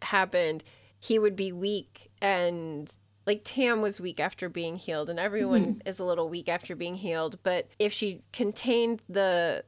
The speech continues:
Speaker 1: the taint that was spreading to him and then just kind of washed the rest of it away, then
Speaker 2: Yeah.
Speaker 1: he wouldn't be as fatigued as he had been.
Speaker 2: Yeah, it had to have been some type of more of, like, a surface,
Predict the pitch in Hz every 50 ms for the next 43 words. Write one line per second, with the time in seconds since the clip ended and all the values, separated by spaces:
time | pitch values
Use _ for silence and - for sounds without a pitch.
0 | _ - - 180 170 - - - 269 262 240 185 - - 180 143 160 180 - -
1 | - - - - 196 185 185 180 180 180 208 196 190 220 185 170 175 170 165 170
2 | 165 151 175 - - - 196 180 175 165 170 170 170 160 151 160 160 170 196 -
3 | - - - - 185 170 170 175 185 - - - 175 160 160 156 160 160 175 208
4 | 208 185 170 165 165 160 160 170 - - - - - - - _ _ - 233 226
5 | 220 196 - 196 208 196 190 185 196 190 196 185 135 185 - 202 185 185 185 180
6 | 170 156 151 - - 180 180 180 175 - - - 175 160 - - 165 160 165 -
7 | - 160 160 - - - 165 175 170 175 127 135 143 - 147 139 143 131 139 135
8 | 117 180 _ _ - 226 214 196 185 185 - - 208 196 214 214 208 196 202 214
9 | 196 190 185 185 - 170 170 175 185 180 - - 175 165 170 180 180 - - 180
10 | 165 160 175 - - - - 165 165 160 160 156 160 175 180 180 175 - - -
11 | - - _ _ - - 190 196 190 185 170 165 175 175 180 165 165 - - -
12 | 180 - - - - 170 160 175 - - 180 160 160 185 - - - - - -
13 | -